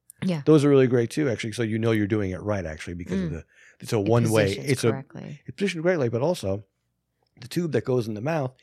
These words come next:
Speaker 2: it's a one way only.
Speaker 1: Oh,
Speaker 2: So you know
Speaker 1: so
Speaker 2: you're
Speaker 1: all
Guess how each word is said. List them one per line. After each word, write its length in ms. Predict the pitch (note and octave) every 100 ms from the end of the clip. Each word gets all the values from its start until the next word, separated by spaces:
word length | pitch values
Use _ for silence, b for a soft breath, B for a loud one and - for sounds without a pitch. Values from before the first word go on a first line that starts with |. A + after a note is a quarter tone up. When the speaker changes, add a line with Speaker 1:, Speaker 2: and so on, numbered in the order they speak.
| -
Speaker 2:
it's 160 | -
a 60 | A2+
one 280 | G#2+ B2 A#2
way 260 | A2 G#2 -
only. 240 | - A2+ E2+ B _ D3+
Speaker 1:
Oh, 640 | D#3+ E3+ F#3 F#3+ F#3 F#3
Speaker 2:
So 180 | F3+ B2+
you 180 | A#2 A#2+
know 200 | B2 C3
Speaker 1:
so 40 |
Speaker 2:
you're 160 | B2
Speaker 1:
all 60 | B2